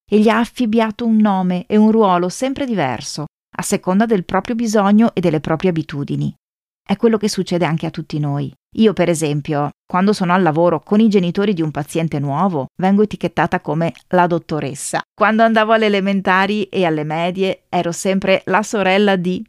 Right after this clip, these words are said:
perché sono la più giovane di cinque figli che fino alla terza media hanno frequentato le stesse scuole. Quando entro in un ufficio pubblico sono solo un utente come un altro, identificato con un numerino.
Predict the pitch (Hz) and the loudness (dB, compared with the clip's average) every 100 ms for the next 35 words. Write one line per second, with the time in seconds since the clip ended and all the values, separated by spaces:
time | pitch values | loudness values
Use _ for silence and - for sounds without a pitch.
0 | _ _ 175 - 185 196 196 185 202 175 | _ _ -8 -6 -4 0 2 0 -2 0
1 | 190 202 196 180 - 208 214 - 208 208 | 2 2 2 0 -2 -2 -2 -2 0 0
2 | 202 156 180 196 196 190 170 - 160 160 | 0 -2 0 0 0 -2 -6 -4 -2 -2
3 | 170 165 151 147 156 151 156 165 147 - | -2 -2 -6 -6 -6 -6 -6 -6 -6 -8
4 | 147 151 139 - 139 117 113 - _ _ | -8 -10 -12 -8 -6 -6 -8 -12 _ _
5 | - 196 233 226 226 226 233 220 220 - | 0 4 6 6 4 4 4 4 2 0
6 | 208 233 214 214 208 202 214 196 165 151 | -6 -6 -4 -4 -4 -4 -4 -2 -4 -2
7 | 165 190 202 190 185 175 185 180 160 165 | 0 2 2 2 0 -2 -4 -2 -4 -2
8 | 143 139 143 156 - 208 185 185 190 185 | -4 -4 -6 -8 -4 -2 0 -2 -4 -4
9 | 156 170 175 175 185 190 180 156 147 139 | -4 -4 -2 0 2 2 2 0 -4 -6